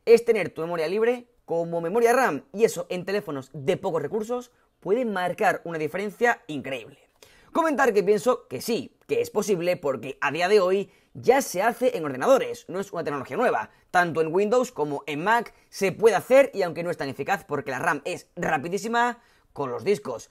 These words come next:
y con los S S D mucho más nuevos, más o menos hace el apaño y como digo, como un extra puede dar un soplo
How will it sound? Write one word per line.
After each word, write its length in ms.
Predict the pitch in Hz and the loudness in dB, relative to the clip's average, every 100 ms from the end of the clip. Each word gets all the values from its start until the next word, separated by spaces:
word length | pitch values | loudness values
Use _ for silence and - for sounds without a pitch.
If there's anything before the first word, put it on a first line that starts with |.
| _ - | _ -10
y 80 | |
con 140 | 143 156 | -2 -2
los 180 | 139 - | -2 -6
S 300 | 185 156 180 | -6 -4 -4
S 200 | 147 185 | -2 0
D 180 | 196 - | 2 0
mucho 320 | 147 160 160 | -2 -6 -4
más 120 | 139 135 | -6 -4
nuevos, 400 | 196 240 240 - _ _ | 2 2 2 -6 _ _
más 240 | 196 269 233 | 0 2 4
o 60 | |
menos 300 | 233 254 247 - | 2 2 -2 0
hace 240 | 202 214 | -2 2
el 60 | 214 | 0
apaño 400 | 208 185 139 - | 2 0 -2 -8
y 80 | 160 | -6
como 160 | 160 196 | -4 -4
digo, 380 | 208 123 - _ | -2 -2 -4 _
como 200 | 170 190 | -6 -2
un 140 | 185 - | -2 -2
extra 480 | 185 - 233 240 - _ | -4 -2 -2 -2 -2 _
puede 200 | 151 175 | 0 2
dar 240 | 208 254 _ | 2 -2 _
un 260 | 277 294 269 | 0 0 0
soplo 480 | - 240 - 123 | 4 2 4 -6